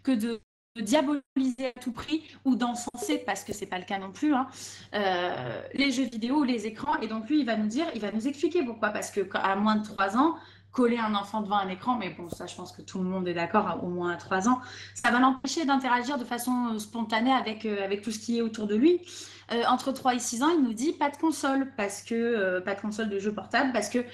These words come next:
entre trois et six ans, l'enfant, il a besoin, euh, de jeux, ce qu'on appelle, euh, sensorimoteurs, c'est-à-dire que, ben, il a besoin de toucher, de créer,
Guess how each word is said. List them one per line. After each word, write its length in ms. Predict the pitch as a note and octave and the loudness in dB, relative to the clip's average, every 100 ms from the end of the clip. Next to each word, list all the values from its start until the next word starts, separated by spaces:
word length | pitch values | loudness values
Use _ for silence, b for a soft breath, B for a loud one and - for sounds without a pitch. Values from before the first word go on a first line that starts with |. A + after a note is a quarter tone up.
| B B | B B
entre 280 | A3+ A#3 A#3 | 2 2 -2
trois 180 | - G#3 | 0 0
et 40 | |
six 200 | G#3 G#3+ | 0 2
ans, 140 | C#4+ | 4
l'enfant, 260 | D#4+ A3+ C#4 | 6 4 2
il 180 | D4 - | 0 0
a 60 | |
besoin, 420 | F#3 G#3+ A3 C#4 D4+ B B G3+ | -2 -2 2 0 0 B B -4
euh, 160 | G3 | -4
de 140 | F3+ G#3 | -2 -2
jeux, 320 | F#3+ B3 C4+ | 0 2 2
ce 80 | - | 0
qu'on 80 | A#3 | -2
appelle, 320 | G3 A#3+ B3 | 0 0 0
euh, 140 | F#3+ | 0
sensorimoteurs, 920 | F#3 A#3+ A3 B3 A#3 B3 B3+ B3+ A#3 | 0 -2 0 2 6 6 4 0 -4
c'est-à-dire 400 | - G#3 F#3+ B3 | -4 -2 -2 -2
que, 140 | - G3 | -4 0
ben, 180 | F#3+ | 0
il 140 | F#3 F3+ | 2 0
a 40 | |
besoin 460 | F3+ G3 G#3+ A#3 - B B B | 0 0 4 4 2 B B B
de 100 | B3 | 0
toucher, 560 | B3 C#4 - D4 C#4 - | 2 0 0 -2 -4 -8
de 140 | G3 A#3+ | -4 -4
créer, 480 | - C4 C4 C#4 | -2 0 2 0